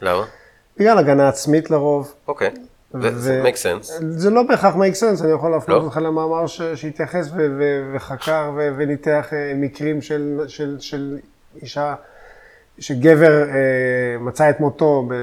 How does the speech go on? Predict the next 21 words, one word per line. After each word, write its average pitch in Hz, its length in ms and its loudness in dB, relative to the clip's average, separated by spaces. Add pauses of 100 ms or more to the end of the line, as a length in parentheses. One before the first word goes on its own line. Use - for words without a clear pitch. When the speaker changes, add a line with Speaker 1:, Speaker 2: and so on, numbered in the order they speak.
(180)
Speaker 2:
במאבק, 120 680 -6
אה, 117 280 -6
פיזי 123 520 -2
עם, 120 240 -10
עם 123 320 -10
בת 143 200 -8
הזוג, 170 360 -4
ואם 110 320 -6
זה 104 360 -8
סכינים 143 760 0
או, 107 40 -10
או, 110 520 -14
או, 117 360 -14
או 117 60 -12
דרכים 127 320 -4
אחרות 131 300 -4
שבו 127 220 -6
הגבר 131 280 -2
מצא 127 260 -4
את 139 80 -4
מותו, 165 320 -8